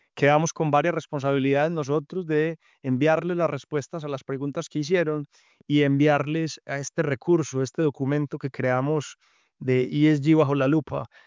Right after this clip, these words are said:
que lo vamos a compartir con aquellas personas que manifestaron el "yo quiero". Eh, y nuevamente espero que nos veamos pronto en otro webinar como estos para conversar más sobre los retos que tiene la sostenibilidad.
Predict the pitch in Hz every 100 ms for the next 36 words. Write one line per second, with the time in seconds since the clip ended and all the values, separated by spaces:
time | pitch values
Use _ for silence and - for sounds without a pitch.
0 | _ - 123 120 127 147 - 127 - -
1 | 127 - 143 - 135 143 131 120 147 -
2 | 147 131 123 120 147 135 156 139 139 143
3 | 190 147 131 _ _ _ _ _ _ 135
4 | 131 131 151 135 131 127 143 143 147 156
5 | 147 - 151 147 131 - 131 147 156 -
6 | 139 123 131 127 143 - 151 143 147 147
7 | 139 147 147 147 143 139 131 - 127 123
8 | 120 - 147 139 - _ _ - 127 -
9 | 123 120 120 123 123 143 139 143 135 123
10 | 117 120 123 - 135 131 - 120 123 135
11 | - _ - 139 120 113 - 123 120 117
12 | 117 110